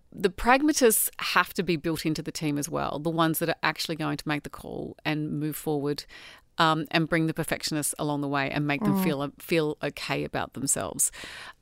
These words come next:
Speaker 1: Um, so a purpose of this podcast is to help the perfectionists,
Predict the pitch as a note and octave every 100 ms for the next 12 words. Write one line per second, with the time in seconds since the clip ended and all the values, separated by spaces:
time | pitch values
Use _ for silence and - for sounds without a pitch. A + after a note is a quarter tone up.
0 | - E3+ E3 - - F3 - _ - -
1 | A3 G3+ F#3+ D#3+ E3 - B3+ B3+ E3+ -
2 | - - D#3+ - F3+ D3+ D3 - - -
3 | - G3 F#3 E3+ E3+ - - - D#3 D3
4 | - -